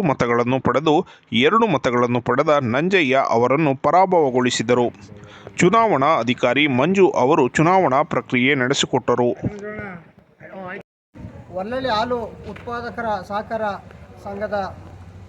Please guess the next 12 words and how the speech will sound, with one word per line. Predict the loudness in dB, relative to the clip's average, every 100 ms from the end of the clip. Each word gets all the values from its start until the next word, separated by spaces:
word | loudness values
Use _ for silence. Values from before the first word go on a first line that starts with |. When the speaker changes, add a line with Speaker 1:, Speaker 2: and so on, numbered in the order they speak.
| -20 -12
Speaker 2:
ಆ, | -6 -4 -4 -6 -10 -16 -16
ಅಧ್ಯಕ್ಷರ | -12 -12 -6 -2 -2
ಆಯ್ಕೆಯಾಗಿ, | -4 -6 -6 -8 -14 -16 -20 -20 -20 -20 -20 -20 -20 -20 -12
ಆ, | -8 -6
ಹತ್ತು | -8 -10 -6 -4
ಎರಡು | -2 -2 -4 -8
ಅಂತರದಲ್ಲಿ, | -8 -6 -6 -6 -4 -4 -6 -18 -18 -10
ಆ, | -4 -4 -4 -6 -10 -18 -8
ನಾಗ-, | -6 -4 -4
ನಾಗೇಂದ್ರವರು | -4 -2 -2 -2 -2 -2 -4 -10 -20 -16
ಅಧ್ಯಕ್ಷರಾಗಿ | -14 -10 -8 -8
ಆಯ್ಕೆಯಾಗಿದ್ದಾರೆ | -8 -8 -8 -8 -8